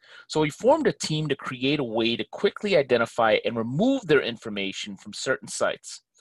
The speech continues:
Officer Privacy dot com is the result. This service is already offered through a select few of our P O C U A organizations. As a listener of Public Safety Talk Radio,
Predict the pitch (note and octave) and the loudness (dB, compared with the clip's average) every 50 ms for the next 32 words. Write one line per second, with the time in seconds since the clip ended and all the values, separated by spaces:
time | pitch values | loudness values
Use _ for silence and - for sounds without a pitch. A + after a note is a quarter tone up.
0 | _ _ _ _ _ _ _ - D3 F#3 G3+ - G3+ F3+ - - F3 E3 - E3 | _ _ _ _ _ _ _ 2 2 2 2 2 -4 -8 -8 -8 -10 -6 -2 0
1 | D#3 D#3 D3 D3 - - C#3 B2+ B2+ A#2+ B2 - - - B2 A2+ A2+ A2 A2 G#2+ | 0 2 0 -2 -6 -8 -6 0 0 0 0 0 -4 -6 -4 -4 -4 -4 -4 -8
2 | G2+ - - G#2+ F#2+ G2 F2+ - E2+ - - _ - _ _ _ _ _ _ _ | -10 -12 -14 -14 -14 -12 -10 -10 -10 -10 -12 _ -20 _ _ _ _ _ _ _
3 | _ _ _ _ _ _ - G3+ B3+ - - G#3 G3+ G3+ G3 - - D3 - - | _ _ _ _ _ _ 0 0 0 2 2 4 4 4 2 -2 -4 -8 -10 -8
4 | - - C#3+ D3 D#3 D3+ C#3 - - G#2+ A#2+ B2 B2 - B2+ A#2 - - - B2+ | -2 2 2 4 4 2 2 0 0 0 2 0 0 -2 -10 -14 -14 -12 -10 -6
5 | A#2 A2+ - - - A#2+ B2 C3+ D#3 - - - - - B2+ B2+ B2 B2+ B2 A#2+ | -6 -6 -6 -6 -6 -2 -2 -2 -2 -4 -8 -20 -16 -12 -8 -6 -6 -6 0 0
6 | A2+ G#2+ - - - C#3 A#2+ A2 G#2 - - - A2+ G#2+ G2+ F#2+ F#2+ F#2+ F#2+ - | 0 0 0 -4 -8 -6 -6 -6 -6 -8 -10 -10 -10 -10 -6 -4 -4 -4 -2 -4
7 | - G2 F#2+ F#2 F2+ F2 E2 F2 D2+ D2 - - - _ _ - - _ _ _ | -6 -8 -8 -10 -12 -10 -10 -10 -10 -10 -10 -14 -16 _ _ -20 -20 _ _ _
8 | _ _ _ _ _ _ _ - - B2+ B2 B2+ B2 C3 E3+ B3+ - - - F#3 | _ _ _ _ _ _ _ 0 0 0 2 0 -2 0 0 0 0 -2 -4 -4
9 | E3 C#3+ - - - D3+ C#3+ C#3 C3 - - - C#3 B2+ - - G3 - - B2+ | -4 -4 -4 -2 -2 -2 0 0 -6 -6 -4 -4 -4 -6 -6 -14 -14 -6 -2 -2
10 | A2+ A2 - A2+ A2 A2+ G#2 F#2 D2 D2 C#2 C2+ | -2 -2 -4 -8 -8 -6 -6 -8 -8 -10 -10 -10